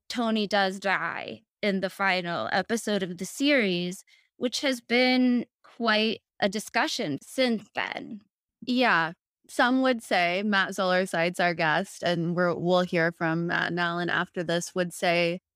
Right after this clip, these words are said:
Speaker 2: there's certainly evidence to support that Tony was killed. What was the members only guy, the guy who keeps turning in his chair wearing a members only jacket at the counter to look at Tony,
Speaker 1: Right.
Speaker 2: who then goes to the bathroom?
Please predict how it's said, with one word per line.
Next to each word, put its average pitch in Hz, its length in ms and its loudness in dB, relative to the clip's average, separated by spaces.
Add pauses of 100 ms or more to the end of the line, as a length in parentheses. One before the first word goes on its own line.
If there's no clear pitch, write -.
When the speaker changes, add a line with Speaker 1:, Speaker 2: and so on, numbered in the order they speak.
(240)
Speaker 2:
there's 220 420 4
certainly 220 540 2
evidence 196 560 0
to - 140 -8
support 180 580 0
that 214 160 -2
Tony 226 320 2
was 233 220 -2
killed. 240 400 2 (120)
What 165 220 2
was 170 140 2
the - 80 -2
members 226 480 4
only 269 540 2
guy, 190 180 4
the 202 120 -4
guy 180 320 0
who 208 120 -6
keeps 214 300 -6
turning 208 420 2
in 196 140 2
his 190 180 -2
chair 208 340 4
wearing 170 220 2
a 170 60 0
members 175 420 2
only 196 320 0
jacket 175 420 -2
at 170 140 -10
the 175 80 -6
counter 180 680 0 (380)
to 226 120 -2
look 202 240 0
at 202 100 -2
Tony, 208 500 0
Speaker 1:
Right. - 100 -2
Speaker 2:
who 202 100 0
then 196 200 2
goes 196 280 2
to 214 100 -6
the 185 120 -2
bathroom? 190 480 0